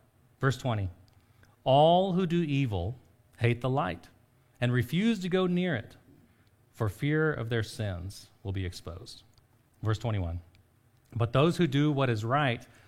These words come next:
come to the light, so others can see that they're doing what God wants." Do you see the process here of hiding, vulnerability, of exposing, coming into the light? That's what vulnerability is, is coming into the light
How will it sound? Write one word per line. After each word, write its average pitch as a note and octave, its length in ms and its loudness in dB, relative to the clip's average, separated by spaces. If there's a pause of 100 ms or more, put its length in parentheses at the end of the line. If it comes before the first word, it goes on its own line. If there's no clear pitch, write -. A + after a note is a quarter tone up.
(260)
come A3+ 400 2
to - 100 -4
the G#3 120 -4
light, G#3 420 0 (340)
so B2+ 240 -4
others D3 400 0
can D3 140 -2
see A2 520 0 (360)
that G#2 120 -4
they're G#2 120 -2
doing A2 320 0
what G#2 120 -2
God G#2 240 2
wants." G2+ 500 -6 (380)
Do A2+ 60 -2
you A#2+ 80 2
see F#3 200 -4
the F#3 120 0
process D#3 560 0
here E3+ 320 0
of A#2+ 500 0 (120)
hiding, G3 600 2 (760)
vulnerability, B2+ 760 2
of C3 100 0
exposing, D#3+ 640 0
coming D#3 400 0
into D3+ 320 0
the C#3 140 -2
light? B2 360 0
That's A2 220 -2
what D3 140 0
vulnerability C3 600 0
is, A2 120 -2
is G2+ 100 0
coming C#3+ 320 -2
into D#3 140 0
the F3+ 100 0
light B2 300 2